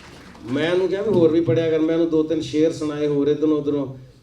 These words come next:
ਤੇ ਮੈਂ ਕਿਹਾ, "ਜੀ," ਇੱਕ ਮੈਂ ਕਿਹਾ, "ਸੁਣਿਆ ਫਹਿਮੀ ਬਦਾਯੂਨੀ ਸਾਹਿਬ ਬਹੁਤ ਅੱਛਾ।" ਮੈਂ ਕਿਹਾ, "ਦੋ ਹੀ ਲਾਈਨਾਂ ਲਿਖਦੇ ਨੇ, ਕਮਾਲ ਦੀਆਂ ਲਿਖਦੇ ਨੇ ਕਿ ਕਾਸ਼ ਉਹ ਮੁਝੇ ਕਭੀ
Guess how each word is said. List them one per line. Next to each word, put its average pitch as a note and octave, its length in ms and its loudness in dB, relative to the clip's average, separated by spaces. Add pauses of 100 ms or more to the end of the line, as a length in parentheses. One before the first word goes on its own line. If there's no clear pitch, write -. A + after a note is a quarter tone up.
ਤੇ C#3+ 300 -2
ਮੈਂ D3 180 -6
ਕਿਹਾ, D#3 220 0
"ਜੀ," D3+ 480 -4
ਇੱਕ C3 200 -10
ਮੈਂ C3+ 200 -6
ਕਿਹਾ, D#3+ 100 -2
"ਸੁਣਿਆ D3+ 380 -4
ਫਹਿਮੀ D#3+ 400 0
ਬਦਾਯੂਨੀ C3+ 480 0
ਸਾਹਿਬ B2 260 -4
ਬਹੁਤ C3+ 220 -2
ਅੱਛਾ।" B2+ 180 -6
ਮੈਂ B2+ 120 -4
ਕਿਹਾ, C3+ 120 -6
"ਦੋ C3 160 -2
ਹੀ C3+ 60 -2
ਲਾਈਨਾਂ B2 260 -2
ਲਿਖਦੇ A#2+ 320 -4
ਨੇ, C3+ 100 -6
ਕਮਾਲ B2 360 -6
ਦੀਆਂ B2 160 -4
ਲਿਖਦੇ A2 320 -6
ਨੇ A2 180 -4 (680)
ਕਿ A#2+ 380 0 (500)
ਕਾਸ਼ B2 540 -6 (360)
ਉਹ B2 100 -2
ਮੁਝੇ B2 320 -2
ਕਭੀ A2+ 460 -4